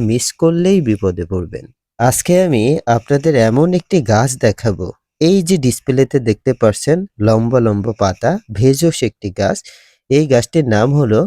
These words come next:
সর্বগন্ধা গাছ, যা সঠিকভাবে ব্যবহার করলে আপনার শরীর আর মন দুটোই সুস্থ থাকবে আর শক্তিশালী হবে। চলুন জেনে নেই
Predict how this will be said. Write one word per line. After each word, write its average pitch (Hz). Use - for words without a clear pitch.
সর্বগন্ধা 131
গাছ, -
যা 165
সঠিকভাবে 170
ব্যবহার 117
করলে 131
আপনার 139
শরীর 139
আর 120
মন 107
দুটোই 202
সুস্থ -
থাকবে -
আর 120
শক্তিশালী 123
হবে। 95
চলুন 170
জেনে 120
নেই 85